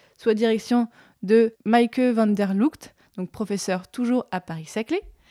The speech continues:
Et donc avec toi Marion, nous allons parler de ce cartulaire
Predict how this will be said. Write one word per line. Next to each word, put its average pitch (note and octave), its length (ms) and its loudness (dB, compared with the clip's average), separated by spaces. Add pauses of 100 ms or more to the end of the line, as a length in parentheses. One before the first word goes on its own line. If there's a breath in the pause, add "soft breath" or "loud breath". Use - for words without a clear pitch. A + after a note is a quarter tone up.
(340 soft breath)
Et A#3+ 80 -2
donc C4 240 0
avec C4 200 2
toi D4 120 -2
Marion, A#3 220 2
nous B3+ 80 2
allons G3 80 -2
parler G#3 180 -2
de G#3 80 -6
ce A#3 120 -6
cartulaire A3+ 840 -6